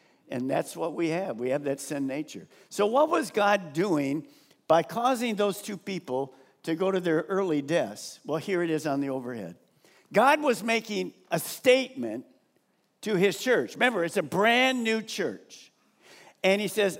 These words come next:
I want all believers to be honest, pure, and real. I will not allow Satan to interfere and ruin my church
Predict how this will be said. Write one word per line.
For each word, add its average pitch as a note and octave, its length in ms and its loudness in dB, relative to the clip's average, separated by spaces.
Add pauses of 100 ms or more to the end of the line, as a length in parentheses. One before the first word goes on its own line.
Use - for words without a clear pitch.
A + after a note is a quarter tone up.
I C4+ 280 6
want F#3+ 420 2 (500)
all C#4 460 4
believers E3 880 -2 (320)
to G#3+ 120 2
be G3+ 160 6
honest, B3 600 2 (200)
pure, A#3+ 500 4 (500)
and G3 240 2
real. F3+ 460 0 (640)
I F#3+ 240 6
will C#4+ 540 4
not C#3 440 2 (220)
allow F3 540 4
Satan F#3+ 580 -2
to E3+ 260 -6
interfere E3 880 0 (600)
and G3 400 4
ruin A3 480 4
my G3 240 6
church F#3 580 -4